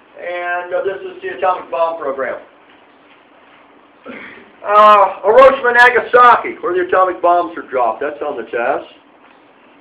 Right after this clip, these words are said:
Uh, appeasement. I'll take you down to the, uh, bottom of the, uh, lecture study guide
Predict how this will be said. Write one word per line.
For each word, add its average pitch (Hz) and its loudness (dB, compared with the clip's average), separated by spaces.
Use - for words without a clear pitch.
Uh, 165 0
appeasement. 254 -6
I'll - -10
take 294 -4
you 285 -12
down 262 0
to 240 -10
the, 220 -6
uh, 202 2
bottom 226 0
of 196 -2
the, 190 -4
uh, 175 -2
lecture 196 -2
study 180 -4
guide 180 2